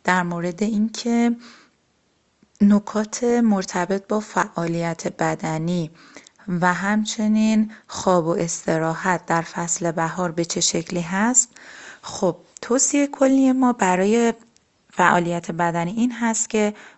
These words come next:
ورزش باید تو هوای با دمای معتدل، یعنی شرایطی که هوا نه خیلی سرد باشه نه خیلی گرم و همچنین آلودگی هوایی وجود نداشته باشه، انجام بشه. پس توی فصل بهار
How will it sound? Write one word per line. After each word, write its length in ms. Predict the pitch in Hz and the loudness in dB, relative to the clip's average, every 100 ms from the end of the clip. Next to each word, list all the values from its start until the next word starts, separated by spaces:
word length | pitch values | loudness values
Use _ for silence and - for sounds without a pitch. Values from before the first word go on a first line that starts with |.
| - | -2
ورزش 520 | 220 240 247 285 302 | 2 2 0 -2 -2
باید 380 | - 214 226 233 | -2 0 0 -2
تو 160 | - 220 | -4 -6
هوای 580 | 190 180 175 185 202 | -2 -4 -2 -2 -2
با 160 | 202 180 | 0 -2
دمای 640 | 170 170 165 165 165 185 208 175 | 0 0 0 -2 -4 -4 -6 -6
معتدل، 720 | 170 - - 160 151 170 156 - - - - - _ _ | -6 -8 -2 0 4 4 2 -4 -20 -20 -20 -20 _ _
یعنی 180 | 220 214 | 4 4
شرایطی 560 | 220 226 196 196 214 220 | 4 4 4 2 -2 -4
که 180 | 214 185 | -4 -2
هوا 300 | 175 170 185 | -2 -2 -2
نه 120 | 202 | -2
خیلی 280 | - 208 208 | -2 -2 -2
سرد 380 | - 233 226 | 0 0 0
باشه 240 | 190 175 175 | -2 -2 -2
نه 140 | 175 | -4
خیلی 300 | - 175 160 | -4 -6 -4
گرم 440 | 165 180 196 214 233 | -2 2 4 2 0
و 80 | 208 | 0
همچنین 580 | 233 240 - 247 247 240 - - - | 2 2 2 4 6 4 -6 -6 4
آلودگی 560 | 190 180 180 180 170 | 4 6 2 2 0
هوایی 460 | 240 220 190 185 220 | -2 0 -2 0 0
وجود 280 | 190 - 175 180 | -2 -4 -6 -4
نداشته 440 | 175 175 - 180 | -4 -4 -4 -4
باشه، 380 | 170 180 - 262 302 _ _ _ | -4 -4 -4 -6 -8 _ _ _
انجام 520 | 170 170 160 170 165 180 | -4 -4 -4 -4 -6 -8
بشه. 300 | - - - _ _ _ _ _ _ _ - - - - | -10 -10 -12 _ _ _ _ _ _ _ -16 -14 -16 -14
پس 220 | - 226 - | -2 -2 0
توی 180 | 277 | -2
فصل 380 | 285 262 254 240 | 0 0 0 0
بهار 500 | 202 185 180 180 165 | 0 0 -2 -2 -4